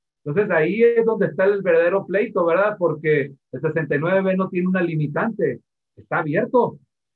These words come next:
Es un, eh, eh, es como le diré, es un campo sin puerta,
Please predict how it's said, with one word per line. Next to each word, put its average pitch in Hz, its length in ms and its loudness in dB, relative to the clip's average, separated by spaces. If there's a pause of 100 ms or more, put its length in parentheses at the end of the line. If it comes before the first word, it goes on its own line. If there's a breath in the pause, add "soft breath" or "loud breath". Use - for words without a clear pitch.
(100)
Es 143 200 -2
un, 202 180 -2
eh, 160 440 6 (240)
eh, 151 300 2
es 151 60 0
como 196 160 0
le 165 120 -2
diré, 175 220 -2
es 175 120 -6
un 196 140 -6
campo 190 340 -2
sin 147 160 -4
puerta, 190 440 -2